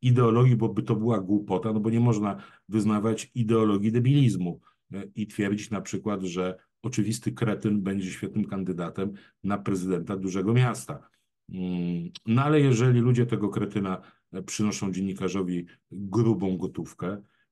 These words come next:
e, i nikt o tym nie wie, e, i dziennikarzowi wydaje się, bo nie mają wyobraźni jednak.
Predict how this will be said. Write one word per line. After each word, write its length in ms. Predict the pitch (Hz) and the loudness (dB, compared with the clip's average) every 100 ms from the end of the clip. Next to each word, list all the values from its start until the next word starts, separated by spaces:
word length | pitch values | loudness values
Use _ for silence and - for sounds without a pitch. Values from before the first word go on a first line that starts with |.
| - | -16
e, 80 | 95 | -6
i 80 | 135 | 2
nikt 260 | 143 139 123 | 4 4 0
o 60 | |
tym 220 | 107 98 87 | -2 -2 -4
nie 200 | 78 69 | -6 -6
wie, 320 | 92 127 139 _ _ - | 0 0 -2 _ _ -10
e, 140 | 92 | -8
i 120 | 101 | -6
dziennikarzowi 580 | 110 127 123 113 127 120 | 2 4 6 4 4 4
wydaje 320 | 101 107 120 | 2 2 2
się, 120 | 120 123 | 2 2
bo 120 | 120 | 6
nie 200 | 131 135 | 6 6
mają 280 | 135 123 110 | 4 4 4
wyobraźni 540 | 117 123 110 90 85 | 2 2 0 -2 -6
jednak. 340 | 76 73 71 | -8 -8 -12